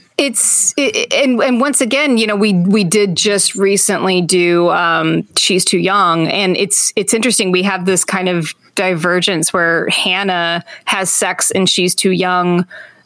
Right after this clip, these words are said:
because she felt the pressure to. She just wanted to get it out of the way and over with. But when Jane has sex with Taylor, she, it's her, she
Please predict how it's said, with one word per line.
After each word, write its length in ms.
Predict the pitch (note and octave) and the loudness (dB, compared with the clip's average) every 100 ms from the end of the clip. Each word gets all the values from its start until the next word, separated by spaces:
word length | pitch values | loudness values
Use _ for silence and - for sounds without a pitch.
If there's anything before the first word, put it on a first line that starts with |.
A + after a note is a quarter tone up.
| - | -6
because 800 | A3 F#3 F3 F3+ F3 F3 E3 - - _ _ - | -4 -2 -2 0 0 0 0 -2 -4 _ _ -4
she 220 | - - | -2 0
felt 280 | - F#3 - | -2 -4 -4
the 40 | |
pressure 400 | - - F3+ D#3+ C3+ | -6 -4 -2 -2 -2
to. 300 | - F#2+ F#3 - - - | -2 -2 -4 -10 -10 -4
She 180 | - | -2
just 200 | G#3 F#3+ | 0 0
wanted 240 | F#3+ E3+ D#3 | 0 0 0
to 60 | |
get 200 | D#3+ E3+ | 0 0
it 140 | D#3 - | 0 -2
out 200 | F3+ F3+ | -2 0
of 40 | E3+ | 0
the 60 | |
way 220 | E3 D#3+ | 0 0
and 80 | D#3 | 0
over 320 | - G3 F#3 | 0 0 0
with. 340 | C#3+ G2+ B2+ - - - | 0 0 -4 -8 -20 -4
But 160 | - F#3+ | -2 0
when 260 | G3 F#3+ F3 | 2 0 0
Jane 260 | F#3+ G#3 | -2 0
has 280 | G#3+ F#3+ F3 | 0 0 0
sex 580 | - F3 E3 - - - | 0 -2 -4 -2 -2 -2
with 160 | F3+ - | -2 -2
Taylor, 640 | - E4 F#4+ F3+ E3+ F3 - - - | -2 0 2 2 2 0 -4 -18 -8
she, 320 | - - B3+ - | -4 0 -2 -2
it's 160 | B3 - | -4 -2
her, 120 | C#4+ - | -2 -2
she 520 | - B3+ C4 B3+ | 0 0 0 0